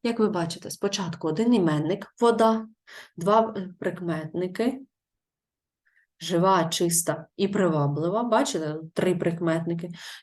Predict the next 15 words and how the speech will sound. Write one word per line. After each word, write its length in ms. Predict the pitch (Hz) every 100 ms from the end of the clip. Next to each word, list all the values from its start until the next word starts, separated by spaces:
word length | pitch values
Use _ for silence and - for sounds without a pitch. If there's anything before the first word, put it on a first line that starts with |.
| 170
Дзюрчить, 600 | 190 247 247 220 180 -
співає, 540 | 185 180 175 160 151
напуває, 720 | 156 165 185 170 170 156 151
радує. 680 | 170 170 - 254 277 302 311 - _ _ _ _ _ _
Дієслова, 920 | 185 202 208 226 - 226 220 214 202 202
так? 260 | 285 311 -
Без 280 | 175 190 -
тебе 360 | 202 185 165
немає 480 | 170 175 180 175 170
життя. 460 | 175 175 170 151 - - -
Речення, 480 | - 202 202 170 156
яке 320 | 160 160 175
описує 720 | 170 160 160 160 143 - 190 226
воду. 440 | 269 294 339 -
І 100 | 294